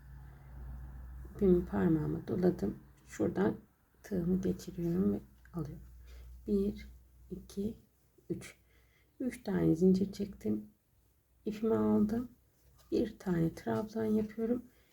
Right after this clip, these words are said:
Bir zincir çek. Bir trabzan yapıyorum. Bir zincir çekiyorum. Bir trabzan yapıyorum. Buradan ipimi parmağımdan çıkartacağım rahat işlemek için.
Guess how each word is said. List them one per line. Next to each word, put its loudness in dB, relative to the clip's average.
Bir 6
zincir 4
çek. -20
Bir 2
trabzan 0
yapıyorum. 0
Bir 2
zincir 4
çekiyorum. -4
Bir 0
trabzan -2
yapıyorum. -2
Buradan -4
ipimi -4
parmağımdan -6
çıkartacağım -2
rahat -4
işlemek -4
için. -6